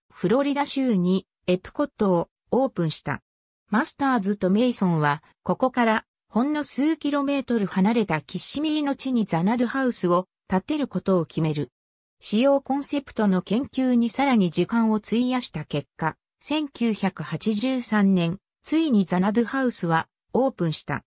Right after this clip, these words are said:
建築面積は約五百六十平方メートル。一般の住宅よりもかなり広い面積となったのは、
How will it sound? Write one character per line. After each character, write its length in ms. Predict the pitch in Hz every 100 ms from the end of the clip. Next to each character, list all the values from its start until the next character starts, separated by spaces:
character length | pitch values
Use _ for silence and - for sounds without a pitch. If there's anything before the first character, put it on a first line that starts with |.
| _ _ _ _
建 240 | 226 311
築 280 | - - 277
面 240 | 277 277 254
積 280 | 226 -
は 200 | 165 156 - _ -
約 320 | 262 - 202
五 140 | 175
百 320 | 185 277 -
六 240 | 254 247 277
十 240 | 202 165
平 260 | 143 202 202
方 220 | 226 247
メ 180 | 254 254
ー 40 |
ト 120 | 156
ル。 140 | 139 - _ _ _ _ -
一 160 | 190 -
般 180 | 277 311
の 120 | 320
住 240 | 269 254 285
宅 260 | 277 -
よ 140 | 262 262
り 160 | 233
も 200 | 180 170 - _ _
か 120 | 294
な 140 | 330
り 100 | 262
広 340 | 208 - 240 302
い 40 |
面 220 | 240 262
積 280 | 240 233 -
と 120 | -
な 120 | 185 180
っ 80 | -
た 120 | 185
の 120 | 170
は、 180 | 160